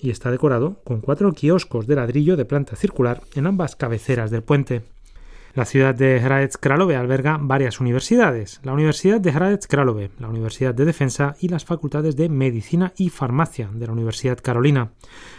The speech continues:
Por tanto, cuenta también con una animada vida nocturna.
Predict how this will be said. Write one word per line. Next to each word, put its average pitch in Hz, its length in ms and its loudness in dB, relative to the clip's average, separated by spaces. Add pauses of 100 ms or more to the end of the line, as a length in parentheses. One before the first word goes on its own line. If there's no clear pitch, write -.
Por 143 140 0
tanto, 123 420 -2
cuenta 120 260 -6
también 117 480 -2
con 139 160 -6
una 190 280 0
animada 120 600 0
vida 113 300 -4
nocturna. 120 640 0